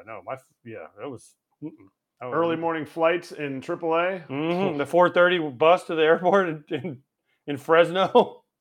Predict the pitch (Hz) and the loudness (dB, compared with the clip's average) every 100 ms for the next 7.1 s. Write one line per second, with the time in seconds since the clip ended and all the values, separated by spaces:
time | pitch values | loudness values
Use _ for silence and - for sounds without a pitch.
0 | _ _ _ - 175 196 190 196 190 - | _ _ _ -6 -2 0 2 2 2 -2
1 | 196 202 202 202 160 143 190 180 175 190 | 0 2 2 2 0 -4 0 0 0 0
2 | 175 156 135 139 151 151 156 147 143 - | 0 0 -2 -6 -6 -4 -2 -4 -4 -4
3 | 170 165 143 165 156 143 123 127 143 143 | -4 -4 -4 -6 -6 -4 -6 -2 -2 -2
4 | 131 131 120 117 120 110 104 _ _ - | -6 -8 -8 -8 -8 -8 -10 _ _ -20
5 | - - 202 - _ _ _ _ _ - | -20 -10 -10 -10 _ _ _ _ _ -18
6 | - - _ _ _ _ _ _ _ 151 | -18 -18 _ _ _ _ _ _ _ -4
7 | 202 | -4